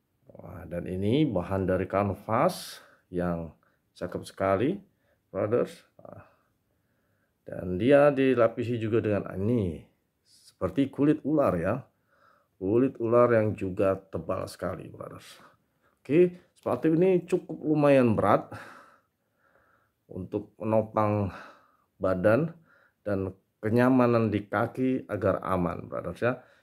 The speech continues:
Kita lihat dari stitchingnya, stitchingnya sangat bagus sekali, ya. Kuat, eh, kita lihat, uh, dia cakep sekali, ya. Nah, lihat dari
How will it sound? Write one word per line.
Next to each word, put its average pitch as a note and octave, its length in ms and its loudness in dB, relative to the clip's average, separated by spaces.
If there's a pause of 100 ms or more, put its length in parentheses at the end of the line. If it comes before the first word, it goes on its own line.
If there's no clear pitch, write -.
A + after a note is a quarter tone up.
(160)
Kita G#3+ 160 4
lihat G3 160 6
dari D#3 160 8
stitchingnya, C#3 720 -2
stitchingnya C#3+ 720 -2 (560)
sangat E3 640 -2
bagus B2 320 0
sekali, F#2+ 400 0 (560)
ya. B2+ 240 -4 (1200)
Kuat, A#2 400 2 (160)
eh, D#2+ 400 -6 (720)
kita - 220 -20 (100)
lihat, B2 460 -2
uh, D3 560 0 (680)
dia A#1 160 -10
cakep F2 300 -6
sekali, A#2 420 4
ya. G3 140 4 (800)
Nah, G2 580 2
lihat A#2+ 300 2
dari A2 720 4